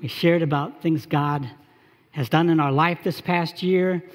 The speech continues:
And then Ben grabbed his guitar and he led us in some worship songs and some other songs as well. And it was just a really special Thanksgiving at our house. I hope it was at yours as well. And I hope that you're still in the mindset of Thanksgiving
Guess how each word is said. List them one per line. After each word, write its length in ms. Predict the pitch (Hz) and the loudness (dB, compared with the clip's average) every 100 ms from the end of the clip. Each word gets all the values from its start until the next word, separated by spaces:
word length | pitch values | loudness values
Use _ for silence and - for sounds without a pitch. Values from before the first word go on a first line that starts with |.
| - - - - - | -20 -20 -20 -14 -4
And 280 | 143 139 147 | 0 2 4
then 300 | 151 131 110 | 4 2 0
Ben 300 | 180 196 156 | 0 2 2
grabbed 400 | 147 165 170 143 | 2 0 0 -4
his 120 | 127 | -2
guitar 600 | 143 - - 180 185 190 | -4 -4 0 2 2 0
and 100 | 156 | -4
he 160 | 127 135 | -4 -2
led 280 | 143 160 | 0 0
us 160 | 170 151 | -2 -2
in 100 | 143 | -2
some 340 | 131 135 123 - - - - - | -2 -4 -6 -8 -20 -20 -20 0
worship 340 | 147 170 220 - | 2 2 0 -4
songs 600 | - 202 180 190 190 170 | -2 2 4 2 0 0
and 160 | 131 | 0
some 160 | - 139 | 2 2
other 180 | 160 175 | 2 2
songs 380 | 180 170 156 | 2 2 2
as 100 | 156 | 0
well. 400 | 139 156 175 190 | 2 2 4 2
And 100 | 160 | 2
it 40 | 160 | 2
was 180 | 151 147 | 0 0
just 240 | 180 - - - - _ - | -2 -4 -20 -20 -20 _ -6
a 100 | 151 | 0
really 440 | 147 180 180 170 | 2 4 4 2
special 720 | - - - 156 160 151 120 | -2 -10 -4 -2 -2 -4 -6
Thanksgiving 680 | 117 156 135 151 156 135 123 | -4 -4 -4 -2 0 2 0
at 100 | 131 | -2
our 120 | 127 | -2
house. 420 | 123 131 117 - - - - - | -2 -4 -6 -10 -16 -20 -18 -4
I 80 | 135 | 2
hope 200 | 165 175 | 2 2
it 100 | 175 | 2
was 320 | 165 156 160 | 2 2 -2
at 180 | 175 160 | -4 2
yours 300 | 147 147 143 | 2 2 0
as 140 | 127 | -2
well. 320 | 127 127 107 - - - | -2 -4 -6 -14 -14 0
And 100 | 156 | 2
I 60 | |
hope 300 | 127 180 240 | 4 4 2
that 120 | 214 180 | -2 0
you're 120 | 165 | 0
still 420 | - 220 226 208 | 2 2 2 2
in 160 | 208 165 | 2 4
the 80 | |
mindset 720 | 151 170 208 240 175 156 120 - | 4 4 2 -2 -2 -2 -4 -4
of 200 | 160 131 | -4 -2
Thanksgiving 760 | 165 151 131 - 196 143 110 | 0 0 -2 -2 0 -2 -6